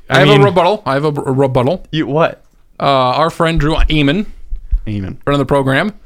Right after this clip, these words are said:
Speaker 1: Um, I picked the Giants to win the whole thing. That's not gonna happen. They've had a bad year. Uh, if you remember,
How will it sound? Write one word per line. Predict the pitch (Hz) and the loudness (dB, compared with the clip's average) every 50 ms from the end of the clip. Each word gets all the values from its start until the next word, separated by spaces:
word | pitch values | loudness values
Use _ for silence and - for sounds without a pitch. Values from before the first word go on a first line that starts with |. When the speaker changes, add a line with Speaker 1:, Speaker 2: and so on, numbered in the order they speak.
| - - - - - - - - | -20 -20 -20 -20 -20 -20 -12 -6
Speaker 1:
Um, | - 127 127 120 113 107 - - - - | -2 -2 0 0 -2 -4 -6 -10 -6 -2
I | 151 175 | -2 0
picked | 170 233 226 - | 2 0 0 0
the | 190 | 0
Giants | 165 175 180 190 196 180 - | 0 2 2 2 0 -2 -4
to | - 170 | -4 -4
win | 165 160 | -2 0
the | 151 | 0
whole | 156 156 | -2 -2
thing. | - - - 110 202 143 - _ _ _ _ _ _ _ _ _ _ _ - | -2 -2 -2 -2 -4 -6 -10 _ _ _ _ _ _ _ _ _ _ _ -6
That's | 123 117 - | -6 -6 -4
not | 143 135 135 | -4 -2 -2
gonna | 131 127 | -2 -2
happen. | 123 117 113 - 120 | -2 -2 -4 -4 -4
They've | 120 117 | -4 -2
had | 120 120 117 | 0 -2 0
a | |
bad | 117 120 113 113 113 | 0 0 0 0 -2
year. | 117 117 110 110 120 - _ _ _ _ - _ _ - - - _ - - | -4 -6 -6 -6 -8 -10 _ _ _ _ -20 _ _ -20 -20 -20 _ -10 -4
Uh, | - 117 117 123 - | -2 -2 -2 -2 -2
if | 131 - - | -4 -4 -2
you | 185 196 | 0 0
remember, | 185 160 147 160 196 240 214 151 127 147 185 196 | 2 2 2 2 2 2 2 2 0 0 -2 -4